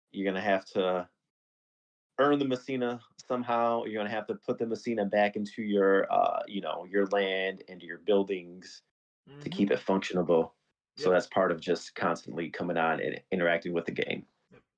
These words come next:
Speaker 2: And they, it's gonna be a, a
Speaker 1: Um,
Speaker 2: fine balance that they're gonna have to build between, you know, maintaining ha-, activity and allowing people to game at, at their own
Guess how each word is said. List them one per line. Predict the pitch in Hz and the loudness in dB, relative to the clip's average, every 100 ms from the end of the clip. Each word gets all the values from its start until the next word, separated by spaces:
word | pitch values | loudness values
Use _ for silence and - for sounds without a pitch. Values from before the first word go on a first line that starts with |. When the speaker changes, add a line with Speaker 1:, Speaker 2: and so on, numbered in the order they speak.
| _ _ 156 | _ _ -8
Speaker 2:
And | 170 156 _ | -8 -8 _
they, | 180 180 | -6 -6
it's | 165 - | -6 0
gonna | - | 4
be | - | 4
a, | - - - | 2 -2 -8
a | 156 | -8
Speaker 1:
Um, | 170 | -2
Speaker 2:
fine | 170 165 147 | -2 -2 -2
balance | 139 151 139 - _ | -4 -4 -6 -14 _
that | 131 135 | -14 -12
they're | 131 | -10
gonna | 131 | -10
have | 131 - | -10 -12
to | 131 | -14
build | 131 127 123 120 | -8 -8 -10 -18
between, | - - 127 123 123 _ _ - | -20 -18 -16 -18 _ _ _ -20
you | 131 | -16
know, | - - _ _ _ _ - | -16 -18 _ _ _ _ -12
maintaining | 135 131 - 147 143 143 147 151 135 135 | -10 -10 -12 -10 -8 -10 -12 -14 -14 -10
ha-, | - - - | -10 -10 -10
activity | 139 - 151 147 156 175 185 180 - | -10 -10 -10 -8 -8 -8 -10 -12 -14
and | 127 123 | -16 -12
allowing | 98 127 127 123 123 - | -10 -4 -4 -6 -10 -20
people | 135 120 117 | -14 -14 -14
to | - | -14
game | 107 113 110 | -14 -14 -16
at, | _ - | _ -16
at | 85 | -12
their | 85 | -10
own | 82 | -10